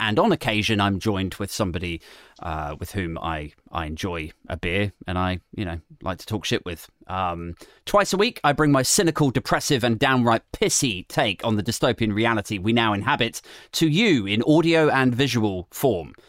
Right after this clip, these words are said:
podcast and live streamy style. Um, and so if you are partial to a bit of pissiness, if you are happiest when you are sad, dear listener, you are welcome here. Crack open a beer,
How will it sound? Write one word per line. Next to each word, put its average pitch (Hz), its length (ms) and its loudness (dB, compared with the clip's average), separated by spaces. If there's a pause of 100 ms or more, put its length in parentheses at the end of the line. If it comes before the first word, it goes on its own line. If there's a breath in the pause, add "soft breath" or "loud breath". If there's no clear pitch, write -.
(220 soft breath)
podcast 160 600 2
and 123 180 2
live 123 500 2 (120)
streamy 98 520 0 (140)
style. 82 400 -2 (220)
Um, 90 340 0 (220 loud breath)
and - 100 0
so 156 100 2
if 208 200 2
you 247 100 4
are 190 100 6
partial 262 580 2 (560 soft breath)
to 180 180 4
a - 20 4
bit 110 220 0
of 92 200 -4
pissiness, 85 520 -6
if 165 180 0
you 226 120 6
are 226 120 6
happiest - 760 -2 (360 soft breath)
when 135 200 4
you 117 140 4
are 98 80 2
sad, 87 460 0 (280)
dear 185 220 4
listener, 117 500 2 (280)
you 147 260 4
are 214 160 4
welcome 95 560 0 (240)
here. 85 440 -4
Crack - 260 -2
open 196 240 2
a 170 40 0
beer, 110 340 0